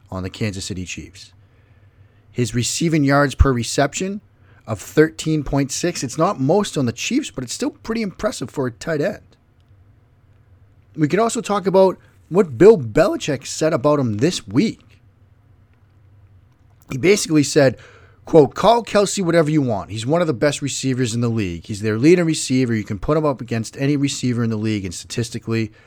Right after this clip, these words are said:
he'll match up against anybody you want to put him up against." I mean, and that's true. If you were to take his numbers and make him a wide receiver,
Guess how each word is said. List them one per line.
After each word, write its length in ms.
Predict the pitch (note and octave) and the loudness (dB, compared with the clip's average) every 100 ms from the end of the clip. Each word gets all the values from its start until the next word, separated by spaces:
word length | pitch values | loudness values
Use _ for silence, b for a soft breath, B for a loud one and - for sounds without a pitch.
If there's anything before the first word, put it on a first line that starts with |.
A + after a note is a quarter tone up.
| b | b
he'll 100 | G#2 | -8
match 320 | F#2 A2+ A#2 | -2 0 0
up 120 | A2 | -2
against 280 | G#2+ G#2+ F#2+ - | -4 -4 -6 -4
anybody 380 | A#2+ A#2+ A2+ A2 | -2 0 -2 -2
you 80 | |
want 160 | G#2 G#2 | -4 -4
to 160 | F#2+ - | -6 -2
put 100 | B2 | 0
him 140 | A#2+ | 0
up 120 | A#2+ | -2
against." 600 | A2 A2 A#2+ A#2+ - - _ _ _ _ _ _ _ _ _ _ _ _ _ _ _ _ _ _ _ _ - | -4 -2 -2 -2 -8 -20 _ _ _ _ _ _ _ _ _ _ _ _ _ _ _ _ _ _ _ _ -8
I 100 | B2+ | -2
mean, 160 | C3 C#3+ - _ | -2 -4 -8 _
and 300 | C3+ C3+ C3 | -2 -2 0
that's 220 | C3 - | -2 -2
true. 360 | - - E4 - _ _ _ | -2 2 4 2 _ _ _
If 200 | C#3 C#3 | -2 0
you 80 | E3+ | 2
were 80 | A3+ | 0
to 40 | |
take 200 | - G#3 | 2 2
his 120 | G#3+ | 2
numbers 300 | D#3+ E3+ E3 | 0 2 2
and 140 | C3+ B2 | 2 2
make 160 | D3 | 2
him 80 | D3 | 2
a 40 | C3 | 2
wide 240 | A#2+ B2 | 2 2
receiver, 520 | A#2 - A2+ F#2+ - | 0 -4 -4 -6 -12